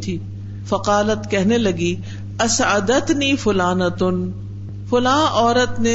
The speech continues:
میری مدد کی تھی، یعنی نوحہ کرنے میں، ارید ان اجزیہا، میں چاہتی ہوں کہ اس کا بدلہ اس کو دے دوں ایک دفعہ، یعنی جیسے وہ بین کرتے ہیں نا، انہوں نے ہمارے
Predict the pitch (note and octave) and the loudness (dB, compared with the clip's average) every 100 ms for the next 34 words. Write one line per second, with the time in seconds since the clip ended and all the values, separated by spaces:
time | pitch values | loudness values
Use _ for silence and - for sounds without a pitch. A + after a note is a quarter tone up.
0 | A3+ G#3 G3+ A3 F#3 F3 G#3+ G3+ G2+ E3+ | 2 2 2 2 2 2 2 0 -2 -2
1 | E3 - E3+ E3 E3 - - - - - | -2 0 0 0 -2 -6 -8 -8 -8 -8
2 | - E3+ F3 F3+ F#3+ F#3+ F#3+ G#3 G#3+ F3+ | -8 -2 0 2 2 4 2 2 0 -2
3 | E3 E3 F3+ E3+ F3 - - - - - | 0 0 0 -2 -4 -8 -10 -10 -8 -8
4 | - - A3+ A#3+ E4 E4+ D#4 D4 G#3+ A3 | -8 0 2 6 6 6 4 4 2 0
5 | G#3+ F#3+ G3 F3+ F3 C4 D4+ B3 F3+ C#3+ | 0 0 0 0 2 4 4 4 2 0
6 | C#3 - - G3 A#3 A#3+ B3 A#3+ D4 D4 | -2 -8 -6 0 0 2 2 2 2 2
7 | D4 D4 C4 A#3+ - B3+ G3+ G3 A#3+ A3+ | 2 2 4 4 2 0 2 2 4 4
8 | G#3+ - F3+ F3 E3 F3+ D#3 G#2+ D3 C3+ | 2 0 2 2 2 0 0 -2 -4 -6
9 | - - - - - G#3 G#3+ G3+ - - | -8 -10 -10 -10 -6 0 0 0 -4 -8
10 | - - - D#3+ F#3+ G#3 G3 F#3 F#3+ A#3 | -10 -8 -6 -2 0 2 2 2 2 0
11 | A#3 A3+ - E4+ G#4 F4 C4 G#3 G3+ - | 0 -2 -2 -2 0 -2 -2 -6 -8 -10
12 | - - - - - - A3+ C4+ B3 A3 | -10 -10 -10 -10 -6 0 4 4 4 2
13 | G3+ G#3 A3+ | 2 4 4